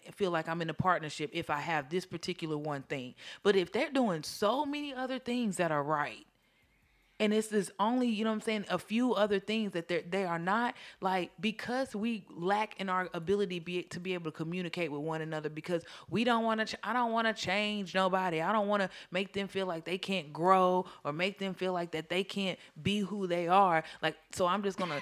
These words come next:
<coughs> scoot over here on the side and get this. Like, I promise,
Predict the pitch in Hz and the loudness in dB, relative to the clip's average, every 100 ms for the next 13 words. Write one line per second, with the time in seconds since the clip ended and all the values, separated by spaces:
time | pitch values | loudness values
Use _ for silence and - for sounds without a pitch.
0 | - - - - 233 - 190 190 190 220 | -8 -10 -8 -2 0 4 4 4 0 2
1 | 185 175 - 233 226 202 175 160 180 247 | 2 0 2 4 4 2 0 -2 -2 -4
2 | - 190 175 202 196 - - - - - | 2 0 2 0 0 0 -6 -18 0 0
3 | 269 - 262 302 277 160 127 | 0 -6 -6 -4 -4 -4 -8